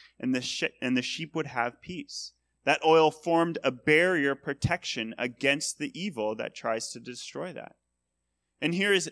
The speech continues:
David in the midst of his enemies,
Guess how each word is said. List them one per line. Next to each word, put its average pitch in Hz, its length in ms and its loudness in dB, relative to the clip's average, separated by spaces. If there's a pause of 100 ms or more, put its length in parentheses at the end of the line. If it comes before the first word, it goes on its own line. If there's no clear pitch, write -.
(120)
David 165 560 6
in 143 140 -2
the 139 80 0
midst 147 720 -2 (300)
of 147 160 0
his 156 260 -4
enemies, 101 640 -8